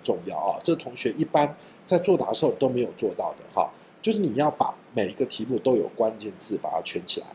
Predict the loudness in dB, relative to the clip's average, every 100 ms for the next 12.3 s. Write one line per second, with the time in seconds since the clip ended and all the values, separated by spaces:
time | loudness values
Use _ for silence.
0 | -20 0 0 0 -12 -10 -4 2 2 4
1 | 0 0 -6 -4 -6 -8 -20 -14 -2 -2
2 | 0 -2 0 -4 0 0 4 4 4 -10
3 | -10 -12 -10 0 0 0 -6 4 4 4
4 | -2 2 2 0 -2 -2 -4 -8 -20 -2
5 | 0 4 4 4 0 -2 -6 -2 -2 -2
6 | -12 2 4 6 2 0 -14 0 2 2
7 | -2 -8 -20 -18 0 2 4 0 0 -6
8 | 0 4 6 6 4 2 -2 0 -4 -4
9 | -2 0 0 0 0 0 0 0 -2 -12
10 | -12 -10 -10 -2 -2 2 2 2 0 0
11 | 4 2 0 -6 -4 2 4 8 6 6
12 | -6 0